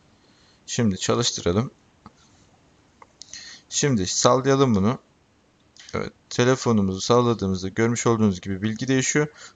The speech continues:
Eğer ki cihazınızda çalışırsanız bu işlemi daha net algılayacaksınızdır. Yine birkaç animasyon ekleyeceğim ben arkadaşlar.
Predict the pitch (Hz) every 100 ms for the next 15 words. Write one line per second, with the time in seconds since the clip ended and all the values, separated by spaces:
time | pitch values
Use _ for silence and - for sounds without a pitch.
0 | - 123 135 139 151 139 123 135 135 139
1 | 143 143 147 147 143 156 - 117 - 123
2 | 127 - - 110 120 117 117 120 110 -
3 | 113 110 110 107 110 - 85 85 104 165
4 | - - - - 151 151 151 147 - 147
5 | 143 147 143 - 143 143 - 143 127 110
6 | 90 87 - 92 - -